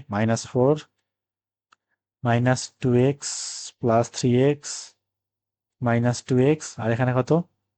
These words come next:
প্লাস তিন চারা বারো, মাইনাস থ্রি এক্স প্লাস নাইন। কাজ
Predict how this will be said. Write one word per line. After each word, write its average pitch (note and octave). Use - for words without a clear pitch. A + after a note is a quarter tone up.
প্লাস B2
তিন C3+
চারা B2
বারো, A#2+
মাইনাস A#2
থ্রি B2+
এক্স D3
প্লাস A2
নাইন। G#2
কাজ B2+